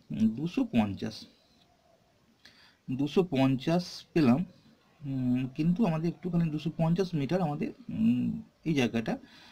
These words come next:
মান পেলাম। এবার আমরা, উম, এক্স সমান পেলাম দুশো পঞ্চাশ মিটার। এবার এক নম্বর সমীকরণটা কি ছিল? যদি আমরা এটাকে এক নম্বর দিতাম সমীকরণটা, তাহলে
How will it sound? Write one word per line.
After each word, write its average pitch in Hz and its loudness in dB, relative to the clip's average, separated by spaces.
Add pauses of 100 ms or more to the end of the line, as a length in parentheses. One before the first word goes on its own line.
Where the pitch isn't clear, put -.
(180)
মান 131 8
পেলাম। 107 0 (320)
এবার 165 4
আমরা, 135 2
উম, 120 0 (180)
এক্স 185 -2
সমান 135 0
পেলাম 160 0
দুশো 135 -2
পঞ্চাশ 117 -2
মিটার। - -4 (1500)
এবার 196 8
এক 127 8
নম্বর 113 8
সমীকরণটা 110 0
কি 135 -6
ছিল? 196 -4
যদি 175 4
আমরা 151 4
এটাকে 117 -4
এক 143 0
নম্বর 110 4
দিতাম 139 -2 (580)
সমীকরণটা, 110 0 (460)
তাহলে 156 0